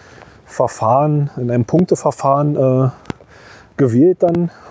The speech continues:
Das Buch, was Dotti vorgeschlagen hatte, zuallererst, ist nachher gar nicht mehr mit aufgetaucht. Na gut, jetzt habe ich noch einen Roman zu Hause liegen,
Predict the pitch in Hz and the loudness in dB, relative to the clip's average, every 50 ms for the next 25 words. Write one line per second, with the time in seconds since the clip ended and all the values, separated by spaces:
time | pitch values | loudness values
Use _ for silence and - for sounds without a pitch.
0 | - - 143 143 - - - 139 143 139 - 135 127 - - - 120 - 123 110 | -6 -4 -4 -4 -2 -2 -2 -2 -2 -2 -2 -4 -4 -2 -2 -4 -4 -4 -6 -4
1 | - 127 135 147 156 - - 156 143 139 131 - - 135 - - - - 160 180 | -2 0 0 0 -2 -2 -2 -2 0 0 0 0 -2 -2 -2 -4 -4 0 2 2
2 | 170 143 131 139 143 135 - 123 - - - - - - 131 127 - - 131 117 | 2 2 2 0 0 -2 -4 -6 -8 -8 -10 -12 -8 -4 -2 -2 0 0 0 0
3 | 120 117 117 113 - 117 104 110 107 110 123 131 - - - - 131 135 - - | 0 -2 -2 -2 -2 -2 0 0 0 0 -2 -2 -2 -4 -4 -2 -2 -4 -4 -6
4 | - - - - - - - - - - - _ - 135 160 214 202 - 147 - | -12 -20 -18 -16 -16 -14 -14 -14 -16 -18 -10 _ 0 0 2 2 2 2 0 0
5 | 147 139 143 120 127 147 135 - 156 135 127 120 113 117 131 147 143 139 - - | 0 0 0 0 0 0 0 0 0 0 0 0 0 0 0 0 0 -4 -6 -6
6 | - 123 123 139 147 147 139 131 143 147 143 139 | -2 0 0 2 2 2 0 0 0 0 0 0